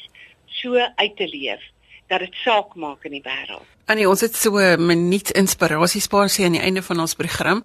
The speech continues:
Speaker 2: Jy het vanoggend die geleentheid om vroue, veral ma's, miskien te inspireer vir die week wat voorlê.
Speaker 1: Eerstens moet ek sê, jy moet vir jouself baie lief wees, want as ons nie vir onsself lief is nie, is dit baie moeilik om vir ander lief te wees.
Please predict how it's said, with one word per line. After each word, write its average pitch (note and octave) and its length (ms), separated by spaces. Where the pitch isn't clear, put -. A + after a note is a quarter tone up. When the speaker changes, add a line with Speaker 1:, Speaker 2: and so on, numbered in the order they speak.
Speaker 2:
Jy F#3+ 120
het G#3+ 100
vanoggend - 320
die A3 100
geleentheid E3 400
om E3+ 100
vroue, F#3 540
veral G3 320
ma's, E3 420
miskien F#3+ 360
te D#3 120
inspireer D#3+ 580
vir - 120
die E3+ 180
week E3 160
wat D#3+ 140
voorlê. D3+ 480
Speaker 1:
Eerstens C#4 360
moet C4+ 180
ek B3+ 100
sê, C4+ 200
jy A#3 120
moet B3 140
vir B3+ 160
jouself A#3+ 320
baie G3 240
lief G3 180
wees, E3 420
want G3+ 120
as C#4+ 160
ons F#4+ 140
nie F#4+ 140
vir D4 100
onsself A3 400
lief F3 220
is - 220
nie, C#3 260
is F#3 80
dit E3+ 140
baie F3 200
moeilik F3+ 320
om F3+ 80
vir F3 120
ander E3 300
lief D3+ 240
te D#3+ 80
wees. B2 280